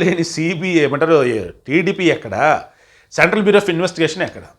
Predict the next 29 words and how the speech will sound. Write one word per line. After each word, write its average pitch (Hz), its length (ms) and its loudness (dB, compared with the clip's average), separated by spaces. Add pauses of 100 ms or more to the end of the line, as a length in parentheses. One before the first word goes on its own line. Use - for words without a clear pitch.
(600)
సీబీఐ 214 460 4
వాళ్ళు 214 240 4
అన్నీ 220 320 0 (180)
కూడా 190 240 4 (280)
పూసగుచ్చినట్లు 196 840 0 (160)
ఎప్పుడు 156 260 -2 (140)
ఏం 202 100 2 (100)
జరిగింది 175 380 2
ఏంటి 190 260 0
మొత్తం 165 240 -4 (100)
టెక్నికల్ 175 400 -2
డేటా 160 240 4
కూడా 131 200 2
బయట 143 240 0
పెట్టినా, 147 280 0 (500)
అయినా 196 240 4
సరే 240 180 4
ఇంకా 214 160 4 (120)
సాక్షి 156 460 0
కావచ్చు, 175 340 4
వైసీపీలు 170 520 -2
కావచ్చు, 165 300 2
మన 156 140 -2
సజ్జల 147 260 0
గారు 170 160 2
కావచ్చు 165 240 2
ఏమంటారు, 196 380 4 (560)
సీబీఐ 214 480 4 (100)
వాళ్ళని 202 360 6